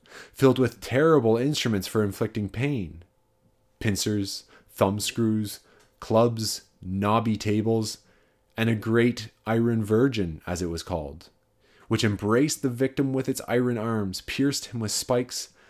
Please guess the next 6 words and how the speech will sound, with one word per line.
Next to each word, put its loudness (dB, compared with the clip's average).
and 0
then 4
when 0
life 0
was -4
extinct, -4